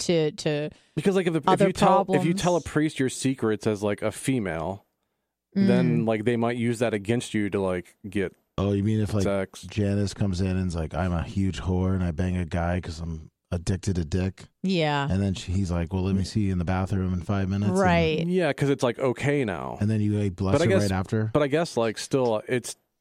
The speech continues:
Speaker 2: still not okay until marriage, though,
Speaker 1: Right,
Speaker 2: right?
Speaker 1: sex before marriage. Yeah, I would assume
Speaker 3: Correct,
Speaker 1: so.
Speaker 3: yeah.
Speaker 1: But
Speaker 2: Okay,
Speaker 1: even
Speaker 2: well.
Speaker 1: that, e-,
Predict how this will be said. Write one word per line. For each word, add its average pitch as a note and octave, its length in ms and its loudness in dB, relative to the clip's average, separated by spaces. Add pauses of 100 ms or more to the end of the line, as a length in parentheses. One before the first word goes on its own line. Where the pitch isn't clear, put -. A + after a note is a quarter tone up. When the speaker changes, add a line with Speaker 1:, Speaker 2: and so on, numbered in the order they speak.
(240)
Speaker 2:
still C3 340 0
not A2 420 -2
okay G#2 540 -2
until G#2 240 -4
marriage, G2+ 340 -2
though, F#3 100 2
Speaker 1:
Right, F#3+ 200 4
Speaker 2:
right? - 80 -2
Speaker 1:
sex F3 240 0
before E3 220 -4
marriage. D#3+ 140 -4
Yeah, E3 160 2
I D#3 100 2
would D#3+ 100 2
assume G#3+ 400 0
Speaker 3:
Correct, G#3 140 0
Speaker 1:
so. D#3 300 6
Speaker 3:
yeah. F3+ 60 0
Speaker 1:
But F#3+ 140 6 (400)
Speaker 2:
Okay, E4 160 4
Speaker 1:
even F#4+ 260 4
Speaker 2:
well. A3 100 4
Speaker 1:
that, B3+ 540 4
e-, B3+ 40 2